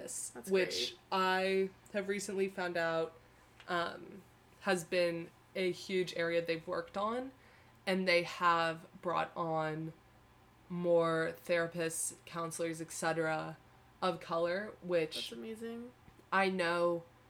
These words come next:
Speaker 1: we go to a predominantly white institution.
Speaker 2: Mm-hmm.
Speaker 1: And speaking to some of my friends who are in the minorities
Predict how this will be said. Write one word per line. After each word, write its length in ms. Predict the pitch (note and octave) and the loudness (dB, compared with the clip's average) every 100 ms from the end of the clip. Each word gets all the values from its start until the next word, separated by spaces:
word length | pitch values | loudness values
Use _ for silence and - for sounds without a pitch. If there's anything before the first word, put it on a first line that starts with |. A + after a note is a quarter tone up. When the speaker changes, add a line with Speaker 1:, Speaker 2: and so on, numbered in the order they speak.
| - - - - - - - F#3 | -20 -20 -20 -20 -20 -20 -16 -8
Speaker 1:
we 200 | F#3 G3+ | -4 -2
go 320 | F#3+ F#3 E3+ E3+ | 0 4 4 4
to 220 | - F3 | 2 2
a 40 | |
predominantly 720 | E3 F3 D#3+ D#3 D#3+ - E3 | 2 -2 -2 -2 -2 -4 -4
white 380 | D#3+ D#3 D#3 D#3 | -4 -2 -2 -2
institution. 800 | - D#3+ - E3 E3+ D#3+ E3+ E3+ | -8 -8 -8 -6 -6 -4 -2 0
Speaker 2:
Mm-hmm. 300 | A#3+ A#3 G#3+ G3+ - - - - - - - - - | 0 -4 -6 -10 -14 -20 -20 -20 -20 -20 -20 -20 -4
Speaker 1:
And 180 | G3+ F#3+ | 0 2
speaking 640 | - - G3+ F#3+ F3+ F3 | 2 -2 -6 -2 0 0
to 380 | F3 F#3 E3+ E3 | 0 6 8 6
some 240 | - F3+ | 2 0
of 120 | E3+ F3 | 0 0
my 500 | E3 D#3+ D#3+ A#2+ - - - - - - - - - - - - | 0 2 2 -2 -6 -16 -20 -20 -20 -20 -20 -20 -20 -20 -20 -20
friends 580 | - - G3 F3 F3 E3 | -20 -6 -2 0 0 -4
who 200 | - F3+ | 0 2
are 280 | E3 D#3+ - - | 4 2 -2 -6
in 200 | - G3 | -2 0
the 80 | A#3 | 0
minorities 960 | F#3 D#3+ D#3+ E3 F3+ F3+ F3 E3+ E3 - | 0 0 0 -2 -2 -4 -6 -8 -8 -10